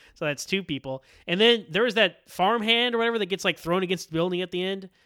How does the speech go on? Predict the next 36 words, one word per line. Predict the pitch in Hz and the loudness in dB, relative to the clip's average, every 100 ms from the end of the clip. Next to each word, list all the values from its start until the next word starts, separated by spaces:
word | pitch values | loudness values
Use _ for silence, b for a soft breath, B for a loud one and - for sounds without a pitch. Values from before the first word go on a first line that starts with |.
| b _ | b _
uh, | 139 | -8
but | 139 | -2
I | |
don't | 170 | -2
think | 175 170 | -2 -6
he | 156 | -2
died, | 151 156 160 | 2 2 0
so | - 147 143 135 | -4 -4 -4 -4
we're | 143 | -6
not | 139 | -8
gonna | 135 | -8
count | 139 131 | -10 -8
that. | 135 135 - b b b | -8 -10 -12 b b b
Uh, | 131 131 127 123 | -8 -6 -8 -10
so | - 165 | -10 -8
that | |
gives | 170 180 175 | -4 -6 -6
us, | 156 165 | -6 -4
uh, | |
uh, | 143 139 135 82 139 139 131 | -4 -4 -8 -12 -14 -12 -14
f-, | 131 156 | -20 -20
for | - | -12
this | 160 165 | -8 -6
movie, | 170 180 180 151 - b b | -2 0 0 0 -6 b b
the | - | -8
count | 151 170 156 | 0 0 2
of | 143 127 _ _ _ _ | -2 -6 _ _ _ _
two | - 214 | -8 -6
people | 214 196 196 | -6 -6 -4
and | 180 | -4
one | 156 156 | -4 -2
mountain | 156 170 | -2 -2
lion, | 160 156 156 | -4 -2 -4
which | 139 - | -6 -8
brings | 160 147 | -8 -6
us, | 147 - | -8 -10